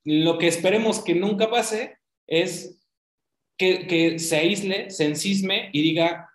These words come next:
"Yo me quedo porque yo soy la autoridad, porque yo ejerzo la ley". Y, y por eso es muy importante, le, le, vuelvo a, me remito al derecho romano que comentábamos, ¿no?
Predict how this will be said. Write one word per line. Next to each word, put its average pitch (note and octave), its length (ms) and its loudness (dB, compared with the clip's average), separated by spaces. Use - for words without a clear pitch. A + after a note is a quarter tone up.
"Yo D3+ 180 -2
me D#3+ 140 0
quedo F3 640 -2
porque A#2+ 680 -12
yo C#3+ 160 2
soy D3 160 -2
la C3+ 80 -2
autoridad, B2+ 600 -4
porque - 300 -10
yo D3+ 220 4
ejerzo D3 560 -2
la B2+ 180 -6
ley". C3+ 380 -4
Y, B2 240 -8
y D3+ 40 -4
por C#3+ 200 2
eso F#3 280 4
es F3+ 120 2
muy F#3 140 -2
importante, E3+ 680 -4
le, B2 340 -8
le, C3+ 220 -6
vuelvo D#3 220 0
a, D#3 160 -4
me C#3+ 120 0
remito D3+ 460 0
al C3 240 -2
derecho D3 300 -2
romano D3 340 -4
que D3 140 -12
comentábamos, C#3+ 680 -4
¿no? C#3+ 240 -12